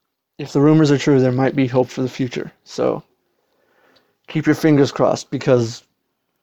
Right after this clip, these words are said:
with all those rumors that they might be reaching out to Zack again, there are also rumors that Ben Affleck might be coming back as well. Because, uh,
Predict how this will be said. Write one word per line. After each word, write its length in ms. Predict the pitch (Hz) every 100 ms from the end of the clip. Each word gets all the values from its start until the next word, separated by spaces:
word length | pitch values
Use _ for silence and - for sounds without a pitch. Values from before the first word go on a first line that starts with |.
| -
with 140 | 135
all 120 | 156
those 200 | 160 156
rumors 320 | 147 151 147
that 140 | 135 135
they 100 | 143
might 200 | 135 131
be 120 | 131
reaching 340 | 135 131 139
out 220 | 139 127 -
to 140 | 143
Zack 340 | 147 135 147
again, 340 | 143 139 143 135
there 160 | 131
are 80 | 123
also 320 | 104 131 -
rumors 440 | 135 139 139 135 131
that 280 | 147 - 156
Ben 160 | 127
Affleck 480 | 131 135 - 147 151 _ _ _ _ _ _ _ _ _ _ _ -
might 240 | 147 -
be 80 | 151
coming 300 | 160 156 156
back 220 | 156 160
as 120 | 165 165
well. 320 | 190 143 131 _ _ _ _ -
Because, 760 | 147 135 196 226 139 143 160 - _ _ _ _ _ _ _ _ _ _ _ _ _ _ _ -
uh, 260 | 160 147